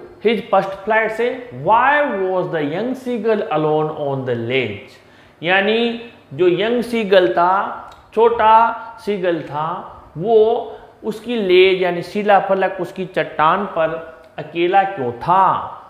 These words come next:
और नंबर थ्री, मिज विल द वोटर से, "What game had Midge invented?" ये आपकी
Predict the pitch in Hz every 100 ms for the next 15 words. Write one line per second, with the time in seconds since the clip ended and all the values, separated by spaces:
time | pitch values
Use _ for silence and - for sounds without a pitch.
0 | _ _ _ _ 110 120 117 110 104 -
1 | 165 214 233 262 233 139 143 117 120 117
2 | 104 98 - - 113 175 185 190 135 131
3 | 180 226 226 170 147 139 127 143 147 127
4 | 127 175 170 151 120 110 104 104 117 120
5 | 120 120 - - _ _ _ 175 247 247
6 | 185 139 - 139 135 143 139